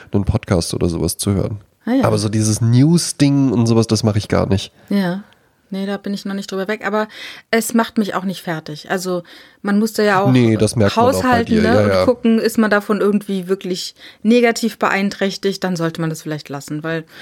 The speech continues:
Speaker 2: das raubt
Speaker 1: Ja,
Speaker 2: einem
Speaker 1: ja.
Speaker 2: nur das, den Lebensgeist, ne? Was soll das?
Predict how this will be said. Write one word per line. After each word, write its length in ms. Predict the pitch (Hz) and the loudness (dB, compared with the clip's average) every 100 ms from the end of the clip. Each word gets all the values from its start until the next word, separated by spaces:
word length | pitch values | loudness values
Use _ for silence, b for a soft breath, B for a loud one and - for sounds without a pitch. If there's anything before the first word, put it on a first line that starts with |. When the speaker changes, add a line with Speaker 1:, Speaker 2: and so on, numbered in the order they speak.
| B - | B -10
Speaker 2:
das 180 | 180 - | -4 0
raubt 120 | 135 | 4
Speaker 1:
Ja, 60 | 120 | 4
Speaker 2:
einem 100 | 101 | 4
Speaker 1:
ja. 60 | |
Speaker 2:
nur 80 | 196 | 2
das, 120 | 185 180 | 0 -4
den 260 | 156 180 | -2 0
Lebensgeist, 680 | 165 156 160 - 147 147 - | 0 -2 -4 -8 -10 -10 -10
ne? 100 | 156 | -10
Was 140 | 151 - | -10 -12
soll 180 | 151 | -12
das? 220 | 151 160 | -14 -16